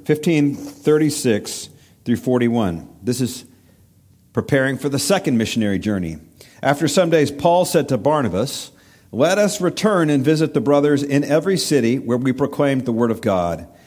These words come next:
and see how they are.' Now Barnabas wanted to take with them John called Mark, but Paul thought it best not to take with them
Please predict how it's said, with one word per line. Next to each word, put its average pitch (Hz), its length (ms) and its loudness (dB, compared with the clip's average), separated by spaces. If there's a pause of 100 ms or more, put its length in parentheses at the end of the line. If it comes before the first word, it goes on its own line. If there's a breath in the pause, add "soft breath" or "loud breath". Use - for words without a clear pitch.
(140 soft breath)
and 107 160 -2
see 143 260 2
how 117 280 -2
they 107 200 -2
are.' 101 460 -2 (840 soft breath)
Now 120 120 4
Barnabas 151 440 2
wanted 139 280 2
to 120 80 -2
take 143 260 -2
with 139 160 -4
them 113 260 0
John 131 320 0
called 120 300 -2
Mark, 123 480 2 (340 loud breath)
but 117 180 -6
Paul 190 300 2
thought 165 240 2
it 135 160 -4
best 120 440 0
not 143 320 0
to 147 80 -2
take 120 280 -2
with 110 200 -6
them 98 340 -4